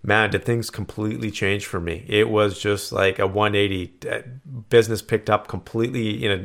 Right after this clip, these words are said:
in a new direction. Things just totally took off. So that intuition is something that you need to focus on for yourself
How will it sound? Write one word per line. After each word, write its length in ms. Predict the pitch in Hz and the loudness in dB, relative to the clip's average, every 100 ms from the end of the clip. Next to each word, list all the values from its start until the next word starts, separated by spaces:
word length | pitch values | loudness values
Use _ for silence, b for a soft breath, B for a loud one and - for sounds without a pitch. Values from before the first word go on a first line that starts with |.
| - | -4
in 120 | 110 | -2
a 60 | 98 | -2
new 220 | 107 117 | -2 0
direction. 500 | 101 101 98 104 92 | 4 4 2 -2 -2
Things 260 | 120 120 | -2 -2
just 320 | - 110 95 B B B | 0 -2 -2 B B B
totally 300 | 135 120 110 | 2 2 2
took 240 | 107 101 | 0 2
off. 300 | 107 98 - B B B B B | 2 2 -2 B B B B B
So 200 | - 104 | -2 0
that 360 | 120 139 156 156 - | 4 4 4 -2 -8
intuition 920 | - 135 131 117 104 151 - 90 85 - _ _ B B B B B _ | -2 -2 -2 -6 0 0 2 -2 -2 -10 _ _ B B B B B _
is 260 | 113 110 - | -2 0 0
something 580 | - 170 170 - 170 - _ _ - b b b - | 4 4 4 0 -2 -4 _ _ -20 b b b 0
that 180 | 107 | 0
you 200 | 123 131 | 2 0
need 180 | 139 131 | 0 -2
to 80 | 110 | -4
focus 520 | - 135 143 151 - | 0 0 2 0 2
on 200 | 92 85 | 0 0
for 380 | 82 - 110 101 | -4 0 2 2
yourself 840 | 98 104 113 - - 90 - - | 0 0 0 0 0 0 -2 -12